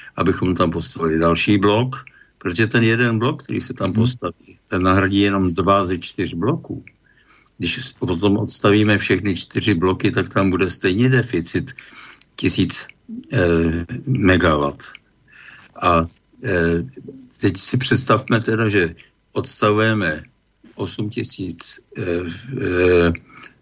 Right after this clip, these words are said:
Speaker 1: megawatt v, eh, uhlí a nahradíme to čím? Takže my budeme ve velkém deficitu. My budeme muset, já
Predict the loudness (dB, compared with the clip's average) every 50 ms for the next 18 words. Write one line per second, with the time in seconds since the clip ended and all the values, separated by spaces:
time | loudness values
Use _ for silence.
0 | _ _ _ _ _ _ _ _ _ -20 _ _ -20 -20 _ -20 -20 -20 -20 -20
1 | _ -20 -20 -12 -2 2 4 6 6 6 6 4 4 4 2 0 0 -4 -10 -12
2 | -14 -8 -2 0 0 2 2 2 0 -2 -6 -12 _ _ -20 _ _ _ _ _
3 | _ _ _ _ -2 0 0 2 2 2 2 0 0 -4 -8 -10 -12 _ _ _
4 | _ _ -20 _ _ _ _ _ _ _ _ _ -20 _ _ -20 -20 _ _ _
5 | _ _ _ _ _ _ _ _ -2 0 2 2 0 -2 -8 _ _ -4 -2 -2
6 | 0 0 0 0 0 2 2 2 0 0 0 -2 -2 -2 0 2 4 4 4 4
7 | 2 -4 -10 -18 _ _ _ _ _ _ _ _ _ _ _ _ _ _ _ _
8 | _ _ _ _ _ _ _ -6 -4 0 0 2 2 4 2 2 2 2 2 2
9 | 2 2 2 2 0 0 2 2 0 0 0 0 -2 0 2 2 0 0 -2 -2
10 | -4 -4 -4 -4 -6 -6 -6 -6 -10 -12 -12 -12 -14 -14 -20 _ _ -20 -20 _
11 | _ _ -2 0 2 4 4 4 6 4 4 4 2 0 0 0 0 0 0 -2
12 | -6 -16 -12 -8 -2 -2 0 0 0